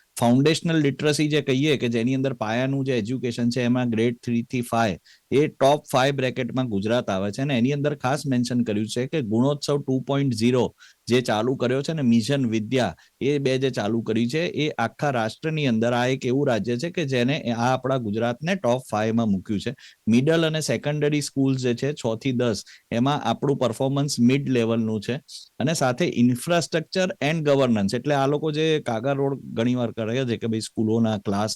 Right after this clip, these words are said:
નથી વગેરે, તો એની અંદર ટોપ ફાઈવ ની અંદર આપણું જે આ જે ગુજરાતનું ઇન્ફ્રાસ્ટ્રક્ચર છે, એ આ પરખના રિપોર્ટ જેની આપણે વાત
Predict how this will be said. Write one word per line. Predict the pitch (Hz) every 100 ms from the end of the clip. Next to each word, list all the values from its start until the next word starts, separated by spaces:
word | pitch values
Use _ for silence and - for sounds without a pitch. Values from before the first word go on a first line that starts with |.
| 107
નથી | 98
વગેરે, | 104 92 98 104 123 - - _
તો | 131
એની | 117 120 165
અંદર | 151 156 170
ટોપ | 143 151 160
ફાઈવ | 147 135 156
ની | 180
અંદર | 143 110 101 85 - - -
આપણું | 113 - 139 147 147 135
જે | - 135 - -
આ | 113 117 113 110 _
જે | 123 117 123
ગુજરાતનું | 113 110 127 131 131 131 127
ઇન્ફ્રાસ્ટ્રક્ચર | 113 110 143 139 131 120 120
છે, | 117 147 -
એ | -
આ | 135
પરખના | 127 123 123 135 135 127
રિપોર્ટ | 151 117 127 127 85
જેની | 110 120 123
આપણે | 117 120
વાત | 113 107